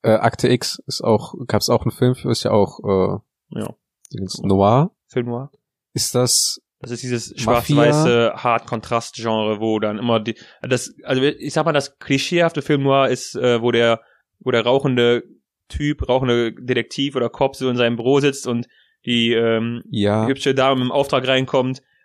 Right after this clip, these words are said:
Speaker 2: wo dann immer, du siehst dann immer die, diese,
Speaker 1: Wie
Speaker 2: äh,
Speaker 1: heißt der Film?
Speaker 2: Film Noir. Heißt das
Speaker 1: Nee,
Speaker 2: Genre.
Speaker 1: äh, der Film, von dem wir jetzt wahrscheinlich beide
Speaker 2: Casablanca meinst du vielleicht?
Speaker 1: Nein.
Speaker 2: Okay.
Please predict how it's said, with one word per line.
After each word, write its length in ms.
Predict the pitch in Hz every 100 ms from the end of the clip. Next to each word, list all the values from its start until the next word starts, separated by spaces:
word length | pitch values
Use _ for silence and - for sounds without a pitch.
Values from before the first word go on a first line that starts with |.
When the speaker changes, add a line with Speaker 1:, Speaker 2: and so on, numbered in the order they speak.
| -
Speaker 2:
wo 100 | 127
dann 100 | 127
immer, 300 | 147 139 123
du 120 | 127
siehst 160 | 143 143
dann 80 |
immer 140 | 127 123
die, 80 | 117
diese, 420 | 123 120 117 113
Speaker 1:
Wie 80 | 127
Speaker 2:
äh, 60 |
Speaker 1:
heißt 260 | 120 135 -
der 80 | 147
Film? 440 | - 151 160 160 _ _ _ _
Speaker 2:
Film 200 | 131 127
Noir. 340 | 117 113 110 _ _ _
Heißt 140 | 127 120
das 60 |
Speaker 1:
Nee, 200 | 131 127
Speaker 2:
Genre. 320 | 120 113 110 110
Speaker 1:
äh, 40 | 110 -
der 260 | 120 107 110
Film, 280 | - 135 123
von 460 | - 107 113 123
dem 160 | 110 107
wir 80 | 107
jetzt 140 | -
wahrscheinlich 500 | 113 113 110 101 -
beide 220 | - 117 120
Speaker 2:
Casablanca 420 | 123 127 135 117
meinst 220 | 110 110
du 40 | -
vielleicht? 400 | 120 143 - 117
Speaker 1:
Nein. 340 | 95 92 117 -
Speaker 2:
Okay. 280 | - 117